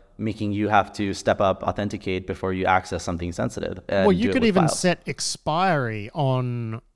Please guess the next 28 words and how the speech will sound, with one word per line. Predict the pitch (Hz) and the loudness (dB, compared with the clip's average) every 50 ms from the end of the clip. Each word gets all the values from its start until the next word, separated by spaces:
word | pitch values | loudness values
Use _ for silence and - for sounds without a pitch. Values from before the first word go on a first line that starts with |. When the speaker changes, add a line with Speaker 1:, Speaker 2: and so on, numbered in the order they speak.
| _ - | _ -12
Speaker 2:
the | 156 131 120 143 135 127 135 | -6 -2 0 2 2 2 0
amount | 143 151 139 135 139 135 127 123 | 0 0 0 0 0 0 0 -2
of | 113 | -4
time | - - 135 135 139 139 127 120 113 | -6 -6 -4 -4 -2 -2 -2 -4 -6
that | 113 117 - - | -8 -10 -12 -8
files | - 143 131 127 127 120 113 113 113 - | -4 -4 -2 0 0 -2 -2 -4 -4 -6
can | - - 120 107 107 104 104 | -8 -6 -6 -6 -6 -6 -8
stay | - - - 196 247 233 | -8 -6 -4 -2 0 0
open. | 165 131 - 117 110 120 | 0 0 0 -2 -6 -4
So | - 185 | -2 0
you | 170 151 143 139 | 2 2 2 0
could | 139 - - 120 107 | -2 -4 -10 -8 -6
share | - - - 208 220 262 285 202 107 | -4 -4 -2 -2 -2 0 0 0 0
it | 117 170 - - _ - - _ _ _ _ _ _ - | 0 -2 -4 -6 _ -20 -20 _ _ _ _ _ _ 2
and | 180 170 113 | 4 6 6
Speaker 1:
Yeah. | 107 92 | 6 6
Speaker 2:
have | 175 170 160 135 | 6 4 2 2
that | 160 156 151 - | 2 0 2 2
link | 165 143 147 143 - - | 2 0 0 0 -2 -4
be | - 135 127 | -4 -4 -4
ephemeral | 113 - - 147 139 139 135 127 117 113 117 | -4 -4 -4 -2 -2 -2 -2 -2 -4 -6 -8
for, | - - - 131 | -8 -8 -6 -6
like, | 123 123 113 113 - - | -4 -6 -6 -8 -8 -4
after | 160 165 170 - - 170 | -2 -2 -2 -2 0 0
a | 156 | 0
week, | 143 147 214 240 240 - - - _ | 0 0 0 -2 -2 -6 -12 -10 _
nuke | 156 139 135 135 127 - | 0 2 2 2 2 0
it. | 95 - | -4 -12